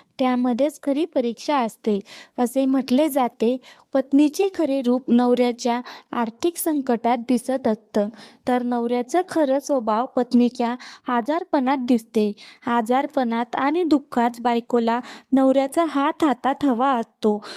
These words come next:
पत्नी अशी व्यक्ती आहे जिच्या असण्याने आयुष्यात वसंत बहरतो आणि नसल्याने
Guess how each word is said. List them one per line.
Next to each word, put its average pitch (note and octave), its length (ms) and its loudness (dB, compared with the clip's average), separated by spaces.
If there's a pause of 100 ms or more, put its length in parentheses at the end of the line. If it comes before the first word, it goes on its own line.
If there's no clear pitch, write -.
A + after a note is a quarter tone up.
(260)
पत्नी B3+ 400 2 (240)
अशी B3+ 260 2
व्यक्ती F4+ 420 4
आहे C4 380 2 (280)
जिच्या C#4 380 2
असण्याने B3+ 680 0 (340)
आयुष्यात C#4 640 0
वसंत E4 540 0
बहरतो B3+ 640 0 (140)
आणि B3+ 380 0 (360)
नसल्याने C#4+ 680 2